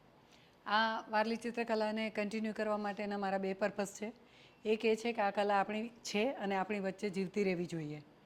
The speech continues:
તો એના માટેનો આ એક મારો નમ-, નમ્ર પ્રયાસ છે. અને એમાં ગવર્મેન્ટનો ખૂબ સારો સહકાર છે. ગવર્મેન્ટ થ્રુ જ આ, આ ટ્રેનિંગ ચાલી રહી છે.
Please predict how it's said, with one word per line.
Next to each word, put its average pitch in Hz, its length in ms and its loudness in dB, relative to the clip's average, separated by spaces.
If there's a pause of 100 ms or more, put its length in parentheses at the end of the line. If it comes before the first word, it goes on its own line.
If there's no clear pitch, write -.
(420)
તો 202 180 -2
એના 226 240 2
માટેનો 208 380 0
આ 196 140 2
એક 196 140 0
મારો 190 220 0
નમ-, 190 420 -2
નમ્ર 208 280 2
પ્રયાસ 185 520 2
છે. 202 100 0 (560)
અને 208 120 0
એમાં 214 420 -2
ગવર્મેન્ટનો 220 500 4
ખૂબ 214 220 -6
સારો 190 280 2
સહકાર 190 400 4
છે. 196 160 -6
ગવર્મેન્ટ 196 440 2
થ્રુ 233 160 0
જ 233 60 -6 (460)
આ, 196 60 6 (720)
આ 185 160 2 (640)
ટ્રેનિંગ 214 320 4
ચાલી 202 280 2
રહી 202 180 0
છે. 226 200 -4